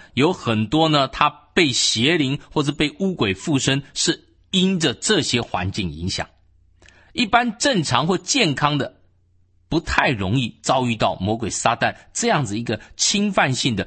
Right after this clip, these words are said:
在他身上做工。当然，特殊的例外我们就不知道了，但我刚才提到都是一般性的，我们大多数的情况之中可以分辨出来的。所以呢，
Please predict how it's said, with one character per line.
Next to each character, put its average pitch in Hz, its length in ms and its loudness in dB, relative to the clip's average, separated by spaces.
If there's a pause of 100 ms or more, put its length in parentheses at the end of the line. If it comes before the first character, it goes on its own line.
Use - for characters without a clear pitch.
(160)
在 123 180 2
他 104 140 -2
身 117 240 -2
上 101 180 -2
做 85 200 -4
工。 87 240 -4 (760)
当 123 200 2
然， 113 200 2 (280)
特 196 220 2
殊 156 180 0
的 139 100 2
例 135 160 -2
外 117 240 2 (200)
我 87 120 -4
们 90 100 0
就 110 80 -2
不 107 120 -4
知 123 160 -4
道 113 180 2
了， 85 80 -10 (160)
但 104 320 -2
我 110 180 -2
刚 139 200 0
才 120 160 0
提 - 160 -6
到 110 180 4
都 113 140 -2
是 113 240 -6
一 185 120 0
般 156 480 0
性 135 240 0
的， 90 120 -4 (160)
我 101 100 -2
们 95 180 0 (120)
大 196 200 0
多 131 220 -2
数 135 160 -2
的 104 60 0
情 - 200 -4
况 104 200 0
之 92 100 -6
中 101 180 -4 (160)
可 113 200 0
以 101 100 -2
分 107 240 -2
辨 95 160 -2
出 - 100 -4
来 76 160 -4
的。 - 80 -18 (300)
所 151 160 2
以 160 60 4
呢， 156 180 2